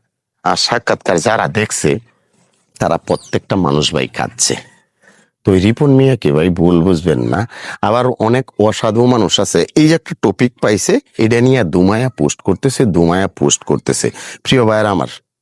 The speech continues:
গ্রামের মানুষ এইরকমই হয়, গ্রামের মানুষ এইরকমই হয় ভাই। তো কথাগুলা কেন জানি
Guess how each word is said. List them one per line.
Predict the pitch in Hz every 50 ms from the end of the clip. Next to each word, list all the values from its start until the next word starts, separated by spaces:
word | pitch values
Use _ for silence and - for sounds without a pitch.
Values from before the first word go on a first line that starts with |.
| _ _ _ _ _ _ _ _ _ _ _ _ _ _ _ _ _ _ _ - _ -
গ্রামের | 95 92 98 107 110 107 101 101
মানুষ | 101 92 95 113 127 - - - - _
এইরকমই | 87 98 90 90 - - 90 85 78 67
হয়, | 64 65 55 - - - - - - _ _ _ _ _ _
গ্রামের | - 98 101 107 110 110 110
মানুষ | - 90 104 117 151 - - - _ -
এইরকমই | 113 135 160 185 170 - 165 147 139
হয় | 117 101 101 104 104 101
ভাই। | 95 95 87 71 64 57 50 _ _ _ _ _ _ _ _ _ _ _ _ _ _ _ _ _ -
তো | 165 143 123 156 - _ _ _ _ _ _ _ _ _ _ _ _ _ _ _ _ _ _ _ _ _ _ _ _ _ _ _ _ _ _ -
কথাগুলা | - 131 131 147 147 147 160 156 156 151 147 - _ _
কেন | - 131 120 123
জানি | 117 127 123 123 123 127 123 104